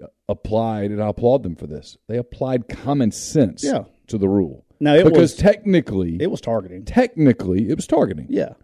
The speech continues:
Speaker 1: I mean, and before anybody loses their mind, let me explain what I'm saying. If you pull the rule book out
Speaker 2: It's one,
Speaker 1: and
Speaker 2: two,
Speaker 1: you
Speaker 2: three.
Speaker 1: read it,
Speaker 2: Yeah.
Speaker 1: it's targeting.
Speaker 2: Yeah.
Speaker 1: Now,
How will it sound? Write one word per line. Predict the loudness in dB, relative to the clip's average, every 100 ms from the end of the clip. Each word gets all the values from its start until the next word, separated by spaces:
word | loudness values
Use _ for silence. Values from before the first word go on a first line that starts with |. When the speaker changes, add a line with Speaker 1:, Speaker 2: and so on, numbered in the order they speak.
| 0
Speaker 1:
I |
mean, | 4 2 2
and | -6 -4
before | 2 4
anybody | 4 2 2
loses | 4 4 4 2
their | 6 6
mind, | 6 2 0 -4 -8 -16 _ _ 4
let | 4
me | 4 -2 -16
explain | -6 0 4
what | 4
I'm | 4
saying. | 4 4 0 -12 _ _ _ _
If | -4 0 2
you |
pull | 2 2 6 6
the | 8 8
rule | 10 8 8
book | 6 4 0
out | -10 -12 -18 -20 _ -14
Speaker 2:
It's | -14 -16 -4
one, | 0
Speaker 1:
and | 4
Speaker 2:
two, | 6
Speaker 1:
you | 6
Speaker 2:
three. | 6
Speaker 1:
read | 8 8 6
it, | 4 -4 -10 -6
Speaker 2:
Yeah. | -6 -8 _
Speaker 1:
it's | -6 -2
targeting. | 0 0 -2 -12 -8
Speaker 2:
Yeah. | -8 -8 _ _ -6
Speaker 1:
Now, | -2 -2 -6